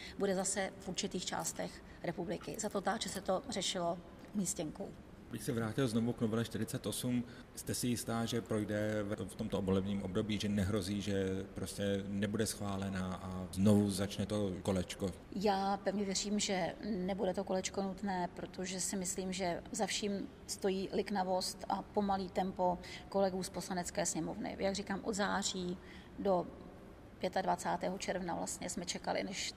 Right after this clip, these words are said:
Speaker 1: ten zákon sem doputuje. A je to teď jenom na nich, protože tam byly chyby, které jsme my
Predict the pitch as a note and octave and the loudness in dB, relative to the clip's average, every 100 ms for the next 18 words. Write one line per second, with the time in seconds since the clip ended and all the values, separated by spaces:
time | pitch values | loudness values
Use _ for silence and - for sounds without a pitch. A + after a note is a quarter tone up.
0 | - F3+ F3 F#3 - - G#3 F3 F#3+ F#3+ | -6 -4 -2 -6 -10 -4 2 2 0 -4
1 | F3+ F3 G3+ G3+ G3 G3 G3+ - - - | -4 -4 -6 -4 0 2 0 -6 -14 -14
2 | - - - - - G3+ F3+ G3 A3+ F#3 | -14 -14 -16 -12 -2 0 0 -2 -4 -4
3 | G3 G3+ G3+ G3+ G3 F#3 F3 F3+ - - | -2 -2 0 0 2 0 0 -4 -10 -14
4 | - - F#3+ G3 F#3+ F3+ F3+ F3+ F3+ - | -14 -6 -4 -2 0 0 0 -2 -2 -4
5 | F#3+ - F#3+ F#3+ F#3 - - F#3 F#3 | -4 0 -2 0 -4 -4 -6 -2 -2